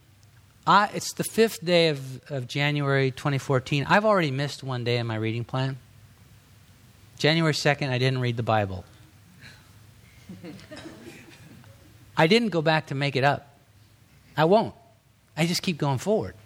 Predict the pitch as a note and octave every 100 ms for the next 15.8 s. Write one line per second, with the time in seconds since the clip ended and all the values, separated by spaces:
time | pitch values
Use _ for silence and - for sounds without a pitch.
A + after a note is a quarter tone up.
0 | - - - - - - G3+ F#3 D#3+ F#3+
1 | F#3 C3+ - E3+ D#3+ - E3 D#3+ D3 C#3
2 | - E3 F3 D#3 C3 D3+ - D3 D#3 D3+
3 | D3 D#3 C#3 C3+ C#3+ C3 C3+ D#3 C3 C#3+
4 | C3+ C3 B2 C3+ B2 - C#3+ - C#3 B2+
5 | B2+ D3 C#3 B2 C#3 C3+ C3 A#2 C#3 C#3
6 | C3+ A#2+ A2 A#2 F2 - - - - F#3
7 | G#3 F#3+ E3+ A3 B3+ D3+ G#2 A#2 G#3+ -
8 | - - C#4 D#4 A3 G#3 - F3+ D#3+ C#3
9 | - A#3+ C4+ A#3 E3+ G#2 - - - _
10 | - - - _ _ _ _ _ - F3
11 | G3+ C#4 D4+ C#4+ B3 A3+ F3+ G3 A3 G#3+
12 | G#3+ G3+ F#3 F3 F3+ F#3 F3+ D#3+ D#3+ D3+
13 | D3 E3 F#3+ - D#3 D#3 E3+ E3 D#3 C3+
14 | - D#3+ E3+ D#3+ D#3 E3+ - - F#3+ F3+
15 | C3 - B3+ G#3 F3 A#3 E3 G#2